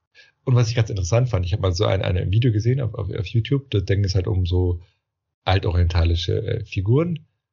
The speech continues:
Und sehr bekannt, äh, sehr, sehr interessant, äh, du kennst doch diese Figur, äh, aus dem Exorzisten, äh, die,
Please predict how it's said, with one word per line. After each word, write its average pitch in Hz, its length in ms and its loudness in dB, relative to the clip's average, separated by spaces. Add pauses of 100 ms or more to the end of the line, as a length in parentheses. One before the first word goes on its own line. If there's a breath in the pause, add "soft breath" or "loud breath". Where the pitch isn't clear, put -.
(260)
Und 120 560 4 (320 loud breath)
sehr 135 140 4
bekannt, 135 420 2 (360 soft breath)
äh, 113 80 2
sehr, 127 160 4
sehr 131 100 4
interessant, 117 380 0 (220 loud breath)
äh, 120 160 4 (840)
du 131 100 0
kennst 170 300 0
doch 139 100 0
diese 127 520 2
Figur, 151 840 0 (720)
äh, 110 360 4
aus 123 140 2
dem - 80 -8
Exorzisten, 123 1000 -4 (960)
äh, 110 160 2 (200)
die, 117 500 4